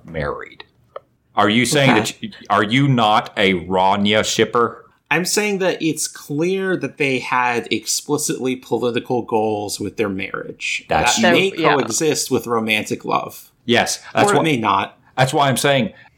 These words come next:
Speaker 1: if I had to guess, they probably fell in love after their marriage. If I had to guess.
Speaker 3: It's interesting why she was specifically chosen. I don't know.
Speaker 1: Oh, there's a lot about Sonya that's very interesting.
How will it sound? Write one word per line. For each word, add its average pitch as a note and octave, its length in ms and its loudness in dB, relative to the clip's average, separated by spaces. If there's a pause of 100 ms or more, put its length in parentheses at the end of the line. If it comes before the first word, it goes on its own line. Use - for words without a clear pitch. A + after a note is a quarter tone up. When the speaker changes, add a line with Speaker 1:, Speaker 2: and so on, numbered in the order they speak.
Speaker 1:
if C3+ 180 2
I C3+ 120 2
had D#3 220 2
to A2 80 2
guess, G#2 320 0
they G2+ 120 2
probably G2+ 480 0
fell G2+ 300 0
in F2+ 140 0
love E2+ 340 0
after E2+ 400 2
their F#2+ 160 4
marriage. G#2+ 680 0 (240)
If G2+ 160 0
I F#2+ 80 2
had F#2 220 0
to E2+ 60 0
guess. - 500 -4 (280)
Speaker 3:
It's - 380 0 (420)
interesting A#3+ 760 4 (120)
why F#3 280 4
she F#3+ 200 2
was E3 160 2
specifically D#3+ 640 -2
chosen. C3+ 580 -2 (320)
I D3 80 2
don't C3+ 180 0
know. A#2+ 180 -4 (360)
Speaker 1:
Oh, D#2+ 200 2
there's F2+ 180 0
a E2+ 60 0
lot E2+ 260 2
about E2 260 0
Sonya D2+ 360 -2
that's C#2+ 200 -8
very D#2 320 -2
interesting. D2+ 640 -4